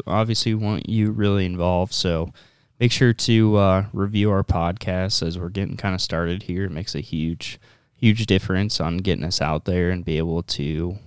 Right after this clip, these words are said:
um, share it with new hunters. If you got a new hunter that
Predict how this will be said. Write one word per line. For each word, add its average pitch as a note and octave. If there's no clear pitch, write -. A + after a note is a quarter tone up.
um, E2
share C#3
it -
with G#2+
new A2
hunters. F#2+
If -
you G2+
got G2
a G2
new F#2+
hunter F#2+
that E2